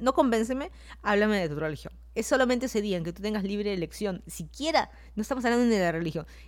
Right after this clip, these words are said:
el día que tú tengas libre elección de tu ropa, hablamos, ¿no? Es, suena medio raro, pero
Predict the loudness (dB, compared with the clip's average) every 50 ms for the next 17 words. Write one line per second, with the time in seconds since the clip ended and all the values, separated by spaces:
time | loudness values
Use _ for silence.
0 | -20 -20 -12 -6 -4 -2 0 0 0 2 0 2 2 0 0 0 -2 -2 2 2
1 | 2 2 2 -2 -4 -4 -4 -4 -4 -2 -2 -2 -2 0 -2 4 6 6 6 6
2 | 6 0 -4 -4 -6 -14 -20 -20 -20 -20 -20 -20 -20 -20 -20 -20 -20 -20 -20 -20
3 | -20 -20 -20 -20 -20 -20 -20 -10 -8 -6 -4 -4 -6 -6 -10 -16 -18 -20 -20 -20
4 | -20 -20 -20 -20 -18 -8 -2 -2 -2 -2 -2 -6 -12 -10 -10 -10 -10 -14 -20 -20
5 | -2 0 2 4 4 4 4 4 4 4 4 4 4 4 4 2 0 0 -2 0
6 | -2 -4